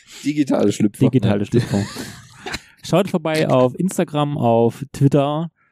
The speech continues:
Speaker 2: auf YouTube und auch auf Twitch. Da sind wir überall vertreten. Wir freuen uns über ein Like, eine Glocke, ein Abo, ein Daumen hoch. Was gibt's noch so für Symbole im sozialen?
Speaker 3: Sternchen.
Speaker 1: Plus eins.
Speaker 2: Plus eins, Sternchen,
Speaker 3: Mhm.
Speaker 2: alles.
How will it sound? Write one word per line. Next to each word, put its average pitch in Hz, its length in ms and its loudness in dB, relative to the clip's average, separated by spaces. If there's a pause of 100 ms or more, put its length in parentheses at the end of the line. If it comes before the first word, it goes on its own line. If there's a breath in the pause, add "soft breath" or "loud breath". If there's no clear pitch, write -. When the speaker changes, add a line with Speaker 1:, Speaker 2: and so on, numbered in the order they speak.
(120)
Speaker 2:
auf 113 480 2
YouTube 175 420 2
und 123 140 2
auch 107 120 -8
auf - 120 -12
Twitch. - 320 -2
Da 113 300 -2
sind 120 180 -2
wir 117 80 4
überall 113 280 2
vertreten. 156 720 2
Wir 117 140 -2
freuen 139 320 0
uns 139 120 0
über 123 180 2
ein 113 120 -2
Like, 139 320 0
eine 117 200 0
Glocke, 135 360 0
ein 110 140 -4
Abo, 135 460 2
ein 107 580 -2 (800 soft breath)
Daumen 135 240 4
hoch. 151 480 4 (120)
Was 113 140 -6
gibt's 143 200 -2
noch 135 100 0
so 139 140 0
für 139 100 2
Symbole 131 540 2
im 127 400 -4
sozialen? 127 400 0
Speaker 3:
Sternchen. 120 240 2
Speaker 1:
Plus 110 320 2
eins. 110 400 0
Speaker 2:
Plus 156 200 6
eins, 143 380 -4
Sternchen, 131 760 -2
Speaker 3:
Mhm. 101 300 -12
Speaker 2:
alles. 101 500 0